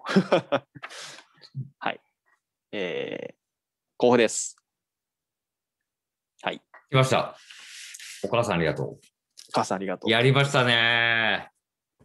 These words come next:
Speaker 1: 三平さん。
Speaker 2: やりましたね。
Speaker 1: 出ましたね、ついに。
Speaker 2: 出ましたね。
Speaker 1: ついにあれ出ました。はい。
Speaker 2: いや、だから、本当、こう、雰囲気を変えてくれるじゃないですか、あの方は、やっぱり。
Speaker 1: そうっすね。
Speaker 2: はい。本当、ピッ-、
Speaker 1: うん。
Speaker 2: ピッチ内外で。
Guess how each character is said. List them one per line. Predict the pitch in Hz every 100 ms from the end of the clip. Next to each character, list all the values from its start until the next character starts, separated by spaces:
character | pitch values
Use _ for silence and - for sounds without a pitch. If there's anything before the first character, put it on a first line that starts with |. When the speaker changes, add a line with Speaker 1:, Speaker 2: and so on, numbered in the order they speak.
| _ _ _
Speaker 1:
三 | - 127 131
平 | 135
さ | 123
ん。 | 120
Speaker 2:
や |
り | 123
ま | 123
し |
た | 117
ね。 | 110 110 110 110 104 95 73 - - 107
Speaker 1:
出 | 110
ま | 123
し | -
た | 87
ね、 | 80 -
つ | 107
い | 92
に。 | 98
Speaker 2:
出 |
ま | 113 143
し |
た | -
ね。 |
Speaker 1:
つ | -
い |
に | -
あ | 98
れ | 104
出 | 107
ま | 101
し | -
た。 | - _ _ _ -
は | -
い。 | 55 _ _ _ _ _ _ _ _ 87
Speaker 2:
い |
や、 | 80
だ | 76
か | 76
ら、 | 73
本 | 71 101
当、 | 104 101
こ |
う、 | 95
雰 | - 131
囲 | 175 175
気 | 131
を | 98
変 | 117
え |
て | 120
く | 139
れ | 143
る | 147
じ |
ゃ | 107
な |
い |
で | 85
す | -
か、 | 73 80
あ |
の | 92
方 | 95 101
は、 | 90
や | 73
っ | -
ぱ | 80
り。 | 71 _ _
Speaker 1:
そ | - - 110
う |
っ |
す | - -
ね。 | - 92 95 95 98
Speaker 2:
は | 82 80 76 73
い。 |
本 | 110 104
当、 | 90
ピ |
ッ-、 | 90 76 80
Speaker 1:
う |
ん。 |
Speaker 2:
ピ | 101
ッ | -
チ | 98
内 | 95 90
外 | 80 71
で。 | 69 62